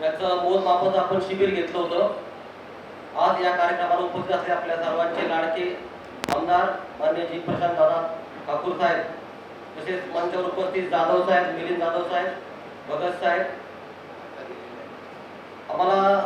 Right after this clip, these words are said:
पनवेलला कॅम्प करायचं म्हटलं की आम्ही लगेच हो म्हणत असतो. जाधव साहेबांचा आम्हाला फोन येतो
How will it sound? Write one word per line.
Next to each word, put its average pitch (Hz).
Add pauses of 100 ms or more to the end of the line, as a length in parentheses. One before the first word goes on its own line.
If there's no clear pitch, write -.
(260)
पनवेलला 214
कॅम्प 208
करायचं 208
म्हटलं 196
की 196
आम्ही 196
लगेच 208
हो 196
म्हणत -
असतो. 180
जाधव 175
साहेबांचा 180
आम्हाला 175
फोन 175
येतो 190